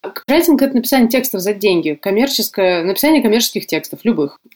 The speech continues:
Копирайтер может писать, в общем, всё, из чего состоят буквы, может делать копирайтер. От нейминга до лонгридов, вообще прям, ну, мне кажется, прям всё.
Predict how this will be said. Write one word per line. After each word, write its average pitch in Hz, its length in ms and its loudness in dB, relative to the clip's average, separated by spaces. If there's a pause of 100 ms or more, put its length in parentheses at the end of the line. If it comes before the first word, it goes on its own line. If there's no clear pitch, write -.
Копирайтер 226 600 0
может 233 380 0
писать, 220 420 -4
в 233 60 0
общем, 240 200 2
всё, 277 140 2
из 247 120 2
чего 233 180 2
состоят 208 400 -2
буквы, 269 380 2
может 208 280 0
делать 208 240 0
копирайтер. 175 460 -2 (260)
От 196 180 -2
нейминга 269 560 4
до 190 180 2
лонгридов, 240 680 2
вообще 202 360 -2
прям, 185 320 -2
ну, 214 120 2
мне 214 180 2
кажется, 226 360 0
прям 180 220 -6
всё. - 260 -12